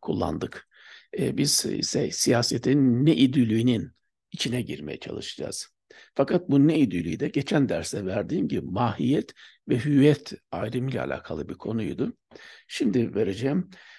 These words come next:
e, hatta göstermişim burada değil mi? Evet. İnterdisipliner giriş. Yani neye? Siyasete. Siyasete giriş.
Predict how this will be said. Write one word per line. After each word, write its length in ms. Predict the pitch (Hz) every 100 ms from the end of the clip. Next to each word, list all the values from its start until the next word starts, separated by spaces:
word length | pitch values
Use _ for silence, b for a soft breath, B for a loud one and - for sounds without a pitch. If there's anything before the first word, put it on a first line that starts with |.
| B -
e, 280 | - - - - - -
hatta 360 | - - 127
göstermişim 800 | - - 123 - 135 107 - -
burada 200 | - -
değil 120 | 226
mi? 80 | 165
Evet. 260 | 120 - - _ _ B B B -
İnterdisipliner 840 | 147 165 135 147 - 123 127 160
giriş. 540 | 175 131 85 - - - _ _ _ _
Yani 240 | - 85 107
neye? 300 | 117 120 254
Siyasete. 640 | - 110 107 - - - -
Siyasete 480 | - 98 - -
giriş. 480 | 71 - 175 - -